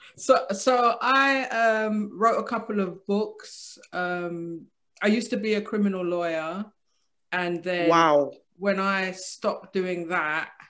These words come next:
Speaker 1: I took, like, four years out of work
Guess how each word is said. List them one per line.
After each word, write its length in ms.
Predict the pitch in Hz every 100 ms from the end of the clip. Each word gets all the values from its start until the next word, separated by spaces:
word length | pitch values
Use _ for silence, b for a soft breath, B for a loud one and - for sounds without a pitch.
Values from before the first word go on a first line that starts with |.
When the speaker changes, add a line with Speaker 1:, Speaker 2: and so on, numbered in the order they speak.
| _ _ _ _ _ -
Speaker 1:
I 280 | 170 170
took, 400 | 170 - 202 - 180
like, 240 | 160 156
four 300 | - 208 190
years 320 | 180 180 170
out 200 | 170 160
of 120 | 156 147
work 640 | 170 151 156 - - -